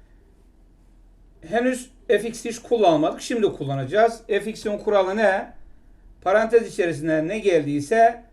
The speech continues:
ne yapacağız? İki katının bir fazlasını alacağız. İki katının bir fazlasını alıyorum m artı ikinin. Çünkü x'in yerine ne gelmiş?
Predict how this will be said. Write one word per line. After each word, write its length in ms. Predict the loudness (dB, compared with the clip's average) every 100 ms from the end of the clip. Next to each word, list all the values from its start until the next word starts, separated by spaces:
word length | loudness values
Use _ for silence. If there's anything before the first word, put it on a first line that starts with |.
| _ _ -6
ne 60 |
yapacağız? 500 | -2 0 0 2 2 0
İki 160 | -10 -6
katının 720 | -2 -2 -2 -4 -6 -10 -16 -2
bir 140 | 2 2
fazlasını 520 | 2 0 0 -2 -4
alacağız. 460 | -6 -10 -20 -20 _ _ _ _ _ _ _ _ -16
İki 280 | -6 -4 -2
katının 500 | -4 -2 -4 -2 -2
bir 120 | -2
fazlasını 560 | 0 -2 -2 -4 -2
alıyorum 380 | -2 -2 -4 -6
m 220 | -2 0 0
artı 260 | -2 -6
ikinin. 580 | -12 -6 -4 -6 -8 -16 -10
Çünkü 520 | -6 -2 4 2 2 -12 _ _ -20 -14
x'in 320 | -12 -8 -4
yerine 260 | -2 0 0
ne 120 | 0
gelmiş? 600 | 0 -2 -6 -10 -14 -20